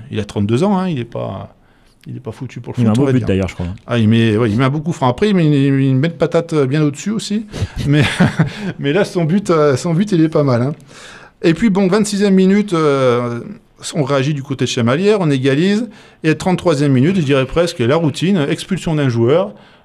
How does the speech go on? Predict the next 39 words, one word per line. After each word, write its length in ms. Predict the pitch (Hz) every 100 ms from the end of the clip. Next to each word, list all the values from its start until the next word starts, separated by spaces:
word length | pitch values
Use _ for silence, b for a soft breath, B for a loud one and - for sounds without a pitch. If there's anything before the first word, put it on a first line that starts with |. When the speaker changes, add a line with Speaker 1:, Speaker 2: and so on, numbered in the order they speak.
| -
Speaker 1:
Donc, 140 | 143 -
un 120 | 135
partout, 520 | 147 - 151 165 196
et 60 | 143
ça 160 | - 131
y 60 |
est, 80 | 156
tout 160 | 160 156
le 60 |
monde 160 | 156 143
voit, 160 | 127 131
revoit 360 | 131 135 120
le 100 | 120
scénario 340 | 156 143 123 123
catastrophe 720 | - 107 101 - 117 151 - b b _
contre 180 | 170 165
le 40 |
dernier 220 | 139 135
du 100 | 131
championnat. 600 | 123 120 - 113 117 151
Ça 160 | 156 131
y 80 | 131
est, 40 |
tu 140 | 135 123
vas 120 | 113
perdre, 580 | 127 135 160 160 123 120
euh, 100 | 113 110 B B -
tu 120 | 131
vas 60 |
perdre 240 | 117 131 120
deux 140 | 127
un 160 | 135 143
sur 220 | 139 131
un 80 | 117
match 240 | 127 127
que 80 | 127
tu 180 | 117 127
vas, 460 | 117 123 120 107 98
euh, 200 | 104